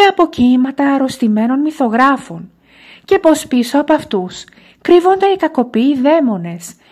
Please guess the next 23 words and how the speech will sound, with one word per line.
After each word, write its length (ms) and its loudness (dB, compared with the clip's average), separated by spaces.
οι 160 2
οποίοι 360 2
λατρεύονται 800 2
στα 180 -6
πρόσωπά 640 0
τους. 340 -18
Πως 260 2
ο 100 6
αληθινός 560 0
Θεός 600 -2
είναι 220 2
η 240 2
Αγία 320 0
Τριάδα 680 -2
που 100 0
μας 240 2
αποκάλυψε 760 -2
ο 40 4
Χριστός, 760 -2
ο 80 4
οποίος 440 2
έγινε 340 0
άνθρωπος 800 -4